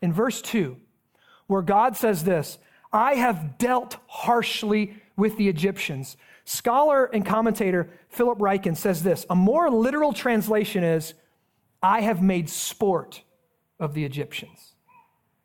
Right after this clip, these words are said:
I have made, think of it like a cat playing with a mouse. We all know the end is inevitable. But he's playing. Now, why? See, God is,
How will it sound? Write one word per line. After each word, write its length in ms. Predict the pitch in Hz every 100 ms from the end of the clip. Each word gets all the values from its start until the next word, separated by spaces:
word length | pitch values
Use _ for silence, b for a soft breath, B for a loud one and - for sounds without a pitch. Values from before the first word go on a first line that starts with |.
| _ _ _ -
I 140 | 208
have 200 | 254 190
made, 440 | 220 208 220 - -
think 160 | 320
of 80 | 302
it 40 |
like 200 | 202 190
a 40 | 196
cat 460 | - - 180 -
playing 260 | - 185 170
with 120 | 156
a 40 | 151
mouse. 500 | 143 123 - - _ _ _ _ _ _ _ _ _ _
We 120 | 196
all 160 | 196 247
know 160 | 233 202
the 160 | 175
end 220 | 202 196
is 100 | 156
inevitable. 560 | 151 156 175 135 120 - _ _ _ _ _ _ _ _ _ _ _ _ _ _ _ _ _
But 120 | 156
he's 240 | 170 151 -
playing. 420 | - 233 185 135
Now, 140 | 151
why? 400 | 185 247 139 127 - _ _ _ _ _ _ -
See, 240 | 202 - - 165
God 420 | 247 311 311 285
is, 260 | 254 214